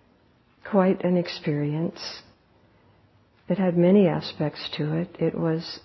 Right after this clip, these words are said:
sometimes heartbreaking and frustrating, but happiness was always possible. And there were very many moments of happiness,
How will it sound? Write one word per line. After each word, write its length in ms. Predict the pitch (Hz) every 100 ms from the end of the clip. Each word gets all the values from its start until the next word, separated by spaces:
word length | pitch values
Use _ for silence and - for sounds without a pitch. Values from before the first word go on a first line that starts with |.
| -
sometimes 440 | 165 165 170 170 -
heartbreaking 920 | - 165 - 170 156 156 170 160 165 _ _ _ _ _ -
and 200 | 175 170
frustrating, 880 | - 160 - - 160 147 160 156 165 - - - _ _ _ _ _ -
but 260 | 180 - - -
happiness 680 | 202 220 220 269 220 214 -
was 160 | 196 196
always 340 | 185 185 185 -
possible. 600 | 185 185 - 170 147 147 143 - _ _ _ _ _ _ _ 185
And 120 | 175
there 120 | 180
were 280 | 170 170 165 -
very 280 | 180 190 180
many 200 | 170 160
moments 720 | 156 156 180 160 165 - 165
of 60 |
happiness, 840 | - 160 156 165 151 151 - -